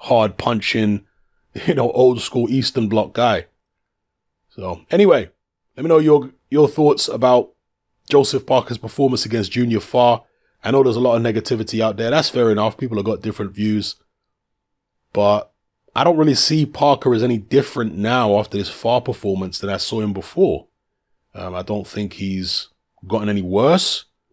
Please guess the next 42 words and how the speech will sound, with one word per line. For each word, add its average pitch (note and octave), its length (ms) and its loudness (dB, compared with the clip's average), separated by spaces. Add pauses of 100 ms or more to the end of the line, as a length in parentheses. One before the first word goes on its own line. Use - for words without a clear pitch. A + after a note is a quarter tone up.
(180)
I G2+ 60 -8
don't G#2+ 140 -4
think A2 160 -6
he's G2+ 160 -8 (120)
really A2+ 180 2
gotten G#2+ 220 0
any G#2 140 -2
better. B2 500 0 (720)
I - 40 -20
just G#2+ 180 -8
think A#2 180 -4
he's A2 460 -4 (440)
the G#2+ 100 -6
same B2 260 2
as G#2 140 0
where A#2+ 100 0
he A#2 60 0
was A2 240 2
before. G#2+ 560 0 (540)
Uh, F#2 280 -8 (1040)
they A#2 160 -2
say, E3 520 2 (400)
you G#2 80 -10
know, G#2 80 -4
Kevin A#2+ 320 -2
Barry A2 400 2
and F#2+ 260 -4 (320)
Parker, A2 320 -2
they've G#2+ 140 -2
been G#2 140 -4
working A2+ 340 -2
on G#2 120 -4
being A2 220 -2
more G#2 180 -4
aggressive. A2+ 580 0
But G2+ 160 -4
again, A2+ 280 2
we've C#3+ 180 2
seen F3+ 300 4
him B2+ 100 4
be G#2 140 0
aggressive E2+ 640 -6